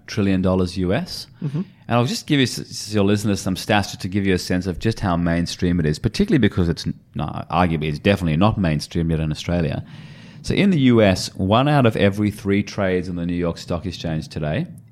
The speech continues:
Speaker 1: is an E T F.
Speaker 2: Hmm.
Speaker 1: So one out of every three trades. It is a stupendously large amount. Second of all, the largest E T F in the world trades four times the value of the largest company in the world every day. So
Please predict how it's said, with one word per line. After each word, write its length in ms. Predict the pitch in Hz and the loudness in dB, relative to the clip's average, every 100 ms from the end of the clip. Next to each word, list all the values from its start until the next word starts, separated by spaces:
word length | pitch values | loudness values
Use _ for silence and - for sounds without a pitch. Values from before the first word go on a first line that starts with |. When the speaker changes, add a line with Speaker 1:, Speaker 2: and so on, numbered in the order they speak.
| - | -10
Speaker 1:
is 120 | 82 | -6
an 100 | 80 | -2
E 80 | 80 | -4
T 220 | - 73 | -4 -4
F. 240 | 73 - - | -4 -8 -10
Speaker 2:
Hmm. 120 | 143 | -6
Speaker 1:
So 80 | 110 | -4
one 240 | 98 131 | 0 4
out 140 | 135 120 | 4 4
of 160 | 107 - | 0 2
every 340 | 110 110 113 | 0 2 -2
three 400 | 107 - 95 92 | -2 -4 0 0
trades. 400 | 90 - 78 71 - - - | 0 -2 -4 -4 -10 -14 -4
It 80 | 156 | -4
is 40 | |
a 80 | 147 | -4
stupendously 1120 | - - 165 156 - - 156 156 131 - 92 | -6 -8 -8 -8 -8 -4 0 2 2 0 0
large 320 | 92 87 85 | 2 2 0
amount. 400 | 85 76 71 - _ - - - - - | 0 -2 -4 -12 _ -20 -20 -20 -20 -16
Second 320 | - 170 180 | 0 0 2
of 80 | 139 | 2
all, 360 | 104 101 - - | 4 4 2 -4
the 100 | 101 | -2
largest 380 | 104 113 147 135 | 2 2 2 -2
E 160 | 113 110 | -2 -2
T 160 | - | 0
F 120 | 95 | -2
in 120 | 98 87 | -2 -2
the 40 | |
world 540 | 85 82 73 - - - _ _ - _ - - - - - | -2 0 -2 -4 -10 -18 _ _ -20 _ -20 -20 -20 -20 -14
trades 360 | - 107 98 - | 2 6 6 4
four 300 | - 131 139 | 4 6 6
times 440 | - 120 110 101 | 4 2 2 0
the 80 | 95 | -2
value 300 | 85 92 92 | 0 2 2
of 60 | 85 | 0
the 80 | |
largest 360 | 85 85 82 80 | 0 0 -2 -6
company 300 | 90 85 87 | -6 -6 -4
in 60 | 78 | -4
the 60 | |
world 200 | 76 73 78 | -4 -4 -4
every 160 | 78 | -6
day. 200 | 80 82 | -6 -6
So 200 | - 90 | -4 -4